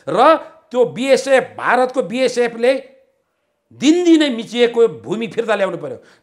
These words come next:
तराईका तराईवासी आदिवासीहरूले त्यो भारतीय बिएसएफसँग लडाइँ गरेर नेपालको भूमि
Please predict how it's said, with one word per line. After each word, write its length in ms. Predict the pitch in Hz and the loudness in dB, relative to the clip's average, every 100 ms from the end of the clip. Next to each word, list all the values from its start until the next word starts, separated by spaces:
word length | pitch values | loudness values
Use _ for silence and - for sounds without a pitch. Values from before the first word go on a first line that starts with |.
| - | -2
तराईका 420 | 226 262 269 262 | 4 4 4 2
तराईवासी 680 | 262 214 254 262 226 220 247 | 0 2 2 4 0 -2 -8
आदिवासीहरूले 840 | 196 233 254 240 233 240 226 196 - _ _ _ _ _ _ | -4 -2 2 0 4 2 2 -6 -8 _ _ _ _ _ _
त्यो 100 | 247 | -2
भारतीय 520 | - 214 254 269 262 | 2 4 4 4 2
बिएसएफसँग 760 | 208 202 269 - 254 240 247 240 | -4 -2 -2 0 0 0 -2 -2
लडाइँ 440 | 202 151 233 277 | -2 0 0 2
गरेर 240 | 247 247 226 | 0 -2 -4
नेपालको 440 | 196 233 233 226 | -6 -4 -4 -6
भूमि 340 | 160 196 233 | -10 -12 -12